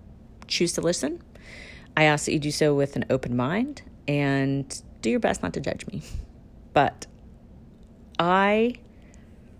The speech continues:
four years ago, when I started what I call this spiritual awakening or self-love journey,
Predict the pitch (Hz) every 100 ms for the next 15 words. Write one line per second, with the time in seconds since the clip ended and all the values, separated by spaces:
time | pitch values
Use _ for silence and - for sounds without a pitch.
0 | - - - - - 226 262 180 160 160
1 | 151 139 143 214 - 156 131 - 147 143
2 | 143 139 131 131 - 131 135 131 131 -
3 | - 135 143 - 151 139 139 139 143 139
4 | 131 123 143 139 135 135 143 123 123 127
5 | 135